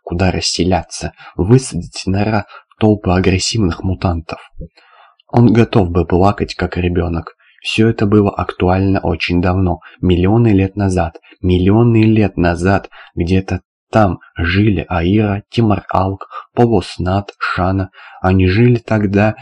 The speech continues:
и там, а ответ нашёлся сейчас и здесь. Всё напрасно. Он подошёл к окну, сверху было видно, как тянутся к метро прохожие, тяжело гружённые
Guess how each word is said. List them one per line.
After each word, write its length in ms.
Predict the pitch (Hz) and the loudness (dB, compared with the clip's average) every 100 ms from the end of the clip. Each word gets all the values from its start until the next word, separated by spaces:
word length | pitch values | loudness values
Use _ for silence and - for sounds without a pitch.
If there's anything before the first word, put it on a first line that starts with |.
| - | -8
и 100 | - | -6
там, 420 | 87 - 107 104 - - - - | -4 -2 0 0 -4 -16 -20 -14
а 200 | - 90 | -2 0
ответ 420 | 87 - 101 120 - | 0 0 0 0 -4
нашёлся 580 | 87 82 - 110 107 101 | -4 -2 0 -2 -2 -8
сейчас 640 | - - 87 101 98 - | -8 -8 -4 -2 -2 -2
и 80 | - | -6
здесь. 480 | 87 78 76 - - _ - _ | -4 -4 -6 -8 -16 _ -20 _
Всё 320 | - - 117 | -12 0 4
напрасно. 800 | 120 110 - 85 82 - 82 - _ _ _ - - | 4 2 -4 -6 -8 -8 -10 -10 _ _ _ -20 -8
Он 200 | - 120 | 0 0
подошёл 420 | 120 90 85 110 107 | 2 -2 -2 -4 -2
к 80 | |
окну, 400 | 92 - - 101 - _ | -6 -6 -4 -4 -4 _
сверху 440 | - 101 113 - | -4 0 0 -2
было 240 | 85 85 82 | -4 -2 0
видно, 300 | 107 104 98 | -2 0 -4
как 260 | - - | -6 -10
тянутся 540 | - 98 107 107 - 90 | -6 -2 -2 -2 -6 -10
к 100 | - | -4
метро 380 | 90 80 90 | -4 -2 -4
прохожие, 720 | 104 - 92 - 98 101 95 92 - - - | -4 -6 -6 -2 -2 -2 -4 -6 -12 -20 -8
тяжело 420 | - 90 92 101 | -2 0 2 0
гружённые 720 | 110 92 87 92 104 101 95 | 0 -4 -2 0 0 0 -2